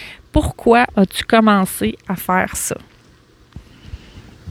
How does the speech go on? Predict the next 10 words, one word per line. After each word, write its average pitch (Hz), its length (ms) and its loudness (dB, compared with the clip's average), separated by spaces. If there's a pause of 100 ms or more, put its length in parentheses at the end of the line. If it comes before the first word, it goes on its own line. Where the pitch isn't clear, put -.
(1800)
Donc 180 320 2
ça, 160 260 0
tu - 140 -10
vas, 175 240 -2
tu - 160 -12
vas 175 80 0
te - 120 -12
rappeler 190 280 -4
des 175 200 2
objectifs 170 640 0